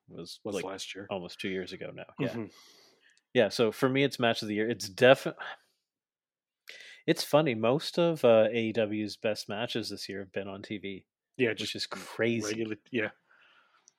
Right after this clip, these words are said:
Speaker 2: But it just goes
Speaker 1: That's,
Speaker 2: to
Speaker 1: that's a
Speaker 2: prove that,
Speaker 1: new
Speaker 2: uh, nowadays T V's more important 'cause that's where they get most of their money from is T V deals, so.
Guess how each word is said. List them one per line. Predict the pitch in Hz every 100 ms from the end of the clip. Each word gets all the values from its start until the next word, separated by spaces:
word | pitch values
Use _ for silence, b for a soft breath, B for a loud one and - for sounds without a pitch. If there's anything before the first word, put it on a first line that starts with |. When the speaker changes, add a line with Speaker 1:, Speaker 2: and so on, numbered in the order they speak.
| _ _ _ _ -
Speaker 2:
But | 143
it | 151
just | 160 160 -
goes | 175 175 170
Speaker 1:
That's, | -
Speaker 2:
to | 156
Speaker 1:
that's | - 180 180
a | 170
Speaker 2:
prove | 160
that, | 110 127 113
Speaker 1:
new | - _ - 113 _ _ _ -
Speaker 2:
uh, | 123 120 120 113 107 95 _ _ _ _ _ _ _ _ _ _ _ -
nowadays | 127 123 117 -
T | 127
V's | 117 107
more | 110
important | 101 - 104 -
'cause | 101
that's | 104 -
where |
they | 98
get | 98 95
most | 101
of | -
their | 87
money | 98 92
from | 87 87
is | 85
T | - 104
V | 95 95
deals, | 87 92 - -
so. | - - 87